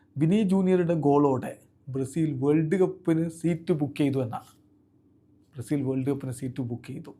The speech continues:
സ്വാഭാവികമായിട്ടുള്ള ഒരു ടൈറ്റിൽ അതിനപ്പുറത്തേക്കില്ല. അതേസമയം സ്പാനിഷ് മാധ്യമം എ എസ് റിപ്പോർട്ട് ചെയ്യുന്നത് "ആഞ്ചലോട്ടി changes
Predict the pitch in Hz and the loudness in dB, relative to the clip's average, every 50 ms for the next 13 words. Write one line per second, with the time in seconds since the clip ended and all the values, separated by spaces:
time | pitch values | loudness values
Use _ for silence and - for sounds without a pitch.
0 | - - 226 196 170 - 190 180 175 165 170 156 151 143 135 - 165 160 156 160 | -12 -8 -8 -8 -6 -4 -4 -4 -2 -2 -4 -4 -6 -6 -8 -6 -6 -6 -6 -4
1 | 165 151 131 - - 160 151 156 143 120 - - - 131 127 - - 127 120 - | -4 -6 -6 -6 -6 -6 -4 -4 -4 -6 -8 -8 -8 -8 -8 -8 -10 -12 -12 -14
2 | - _ _ _ _ _ - - - - - - _ _ _ _ _ _ _ _ | -18 _ _ _ _ _ -20 -20 -20 -20 -20 -20 _ _ _ _ _ _ _ _
3 | - 214 214 220 214 226 220 208 185 156 147 156 156 - - - 165 165 180 185 | 4 6 6 8 8 6 4 2 2 0 0 -2 -4 -6 0 2 4 4 4 2
4 | 180 190 175 170 151 135 156 156 160 151 151 147 - - - 147 160 185 185 180 | 2 4 4 4 4 4 2 2 2 0 -2 -6 -8 -4 0 4 6 6 6 4
5 | 185 175 156 143 131 - 147 139 143 139 131 127 131 135 - - 143 151 180 226 | 4 2 0 0 0 0 0 0 0 -2 -4 -4 -4 -6 -6 0 4 6 6 6
6 | 240 226 240 247 247 - - 240 220 - - - - - 170 185 202 202 190 202 | 6 8 10 10 10 10 6 2 0 0 -2 -10 -2 4 4 6 6 6 2 0
7 | 196 | 0